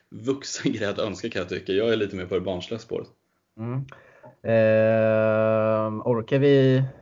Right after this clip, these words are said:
Speaker 2: berätta för våra lyssnare vad du önskar, vad du önskar jul? Jag sitter och snackar julklappar nu så här, eh,
Speaker 1: Men julen
Speaker 2: trettioen
Speaker 1: närmar
Speaker 2: dagar
Speaker 1: sig
Speaker 2: innan
Speaker 1: ändå.
Speaker 2: julafton.
Speaker 1: <laughs> Ja,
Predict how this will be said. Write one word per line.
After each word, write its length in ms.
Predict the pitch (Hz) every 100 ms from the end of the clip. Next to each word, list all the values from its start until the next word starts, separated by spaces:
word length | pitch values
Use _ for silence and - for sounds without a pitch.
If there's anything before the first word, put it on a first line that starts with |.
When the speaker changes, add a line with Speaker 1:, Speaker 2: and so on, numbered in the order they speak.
| - - - 127 -
Speaker 2:
berätta 480 | 110 110 107 - 107
för 100 | 107
våra 140 | 104 101
lyssnare 420 | 101 - 98 101
vad 100 | 101
du 120 | 120
önskar, 340 | 120 - 104 101 - _ -
vad 160 | 107
du 60 | 113
önskar 220 | 131 123
jul? 140 | 107 101
Jag 120 | 131
sitter 180 | 139 135
och 60 |
snackar 220 | 135 135
julklappar 680 | 135 160 104 - 180 - 120
nu 160 | 104 95
så 140 | 101
här, 400 | 104 101 98 98
eh, 80 | 101 - - - - - -
Speaker 1:
Men 160 | - 95
julen 180 | - 110
Speaker 2:
trettioen 160 | 110
Speaker 1:
närmar 340 | 117 117 117 113
Speaker 2:
dagar 140 | 107
Speaker 1:
sig 60 | 107
Speaker 2:
innan 120 | 104
Speaker 1:
ändå. 100 | 107
Speaker 2:
julafton. 420 | 107 135 - 92 -
Speaker 1:
<laughs> 40 | _ _ -
Ja, 280 | - -